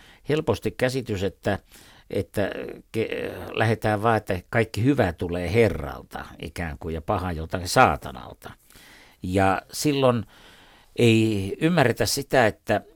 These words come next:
että kristinuskon mukaan ja juutalaisuuden mukaan kaikki tulee sitten lopulta Jumalalta ja on Jumalasta riippuvaista.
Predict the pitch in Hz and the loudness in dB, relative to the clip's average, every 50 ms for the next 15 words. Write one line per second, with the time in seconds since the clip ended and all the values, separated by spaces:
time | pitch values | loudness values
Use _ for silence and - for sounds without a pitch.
0 | - - - - - - - - - - 107 104 - _ 107 104 98 - - - | -20 -20 -20 -18 -18 -18 -16 -10 -6 -6 -6 -6 -4 _ -2 -2 -2 -4 -6 -10
1 | - - - - _ - 107 104 - - - 104 113 120 110 - - 123 117 113 | -14 -16 -20 -14 _ -6 -4 -4 -4 -4 -4 -4 -4 -4 -6 -6 -6 -4 -4 -4
2 | 117 113 - - 117 113 117 113 110 113 117 117 - 117 117 117 107 107 110 107 | -6 -6 -6 -2 0 0 2 2 0 0 -2 -4 -4 -2 -2 -2 -2 -2 -4 -6
3 | 107 113 113 - - 120 110 - - 160 156 143 - - 92 - - 107 95 92 | -6 -6 -6 -4 -2 -2 -2 0 0 0 0 -2 -4 -8 -10 -6 -8 -6 -4 -4
4 | 90 85 76 - - - - - 78 78 78 71 - 69 65 - - 65 60 76 | -4 -4 -4 -6 -10 -10 -8 -6 -4 -4 -4 -4 -6 -10 -8 -8 -8 -6 -4 -2
5 | 73 71 65 60 57 - - - - - - - 82 76 71 78 71 82 82 78 | -2 -2 -4 -6 -10 -12 -14 -16 -18 -14 -12 -10 -8 -8 -8 -8 -8 -6 -6 -6
6 | 73 67 69 78 - - - - - - - 107 110 123 110 87 - - - - | -6 -6 -8 -10 -12 -10 -10 -10 -10 -10 -8 -2 0 0 0 0 -2 -8 -12 -12
7 | - 67 - - - - - - | -12 -12 -12 -12 -14 -14 -14 -16